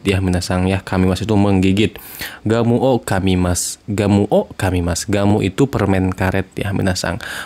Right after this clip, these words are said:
Menggigit permen karet atau di sini artinya adalah mengunyah permen karet,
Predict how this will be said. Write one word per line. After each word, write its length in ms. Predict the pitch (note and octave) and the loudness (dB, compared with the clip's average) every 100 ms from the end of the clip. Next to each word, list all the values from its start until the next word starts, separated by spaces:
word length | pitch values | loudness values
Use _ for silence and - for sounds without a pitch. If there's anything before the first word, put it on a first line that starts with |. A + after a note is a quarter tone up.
| - | -4
Menggigit 560 | F#2+ F#2+ B2+ B2 B2+ | 2 4 4 4 0
permen 480 | - G#2+ G#2+ G#2+ G#2 | 0 0 2 4 2
karet 320 | - G#2 A2 - | 0 -2 -2 -2
atau 400 | F#2 - G#2+ G#2 | -6 -4 0 2
di 80 | G2+ | 2
sini 240 | - G2+ | 0 -2
artinya 400 | G#2+ F#2+ F2+ G#2 | 0 0 0 0
adalah 140 | F#2+ F#2+ | 0 0
mengunyah 800 | G2 G2 F#2+ F#2+ F#2 G#2 G#2+ - | 2 4 4 4 4 2 0 -2
permen 400 | - G2 F#2+ F#2+ | -2 0 0 0
karet, 400 | F#2+ G2+ F#2+ F#2+ | -2 -4 -2 -2